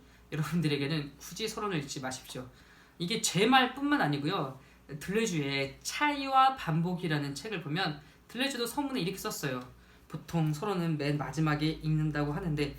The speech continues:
이러고 있습니다. <laughs> 제가 그 이제 서론을 봤을 때 너무 반갑더라고요. 저만, 나만 그런 게 아니었구나 라는 생각이 들어서, 네, 그렇습니다. 그래서 처음에 너무 서론 볼 필요가 없습니다. 가장 좋은 건 본론부터 들어가는 겁니다.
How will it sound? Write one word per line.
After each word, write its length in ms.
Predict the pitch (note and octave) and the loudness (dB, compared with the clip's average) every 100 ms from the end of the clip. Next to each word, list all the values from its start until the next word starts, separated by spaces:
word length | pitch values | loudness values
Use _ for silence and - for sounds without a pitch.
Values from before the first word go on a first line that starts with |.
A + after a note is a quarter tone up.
| - - | -8 0
이러고 220 | A#3 G#3+ | 2 2
있습니다. 580 | - D3+ D3 - - - | 2 0 0 -6 -14 -16
<laughs> 380 | - - - - | -20 -20 -20 -8
제가 240 | F#3 F#3 F#3 | -4 -2 0
그 340 | F3+ F3 D#3 - - - | 0 0 -4 -8 -20 -6
이제 220 | D3 D3 | 0 0
서론을 340 | C#3+ G#3 G3 D3 | 0 -2 -2 -4
봤을 300 | C#3 C#3+ - | -6 -6 0
때 180 | E3 | 0
너무 200 | C#3+ F3+ F3 | 2 2 0
반갑더라고요. 800 | C3+ C#3 - C#3 C3+ D3+ D#3 - | -4 -8 -8 -10 -6 -4 -4 -4
저만, 360 | D3 D3 D3 - - - | -2 0 0 -6 -20 -10
나만 260 | C3 D#3+ | 0 2
그런 160 | D3+ D3+ | 4 2
게 80 | C#3 | 0
아니었구나 720 | C3+ C3+ C3 C3 D3 D#3 - - - | -2 -4 -4 0 2 0 -2 -14 -8
라는 180 | C#3 C#3 | -4 -4
생각이 340 | E3+ D#3+ C#3+ | -2 -4 -4
들어서, 560 | - - - D3 F3+ D3+ - - - | -6 -8 -4 -4 -4 -6 -14 -20 -10
네, 100 | C#3+ | -6
그렇습니다. 340 | D3+ D#3+ D#3 C#3+ | -4 -2 -2 -2
그래서 280 | D3 D#3+ - - | 0 -2 -4 -10
처음에 440 | - - D#4 C#4+ A3 | -8 -2 0 0 0
너무 240 | F#3 A#3 | 0 -2
서론 320 | A#3+ C4+ C4 | -4 -4 -4
볼 260 | - F#3+ F#3+ | -2 -4 -6
필요가 300 | - - C#4 | -10 -4 -2
없습니다. 480 | D#3 - C#3 C3 B2 - - - | -2 -2 -4 -4 -10 -14 -20 -14
가장 340 | - E3+ G#3+ | -4 0 0
좋은 280 | G#3 G3 F#3+ | -2 -6 -4
건 300 | A3 B3+ C4 - - - | -2 -2 -4 -12 -20 -20
본론부터 1000 | - F3 G#3+ B3+ A3+ D3 - - A#3+ A#3+ | -2 0 2 2 2 -2 -6 -6 -4 -4
들어가는 440 | - F#3 F3+ D#3 B2+ | -2 0 2 2 0
겁니다. 360 | A#2+ A#2+ - | -6 -12 -14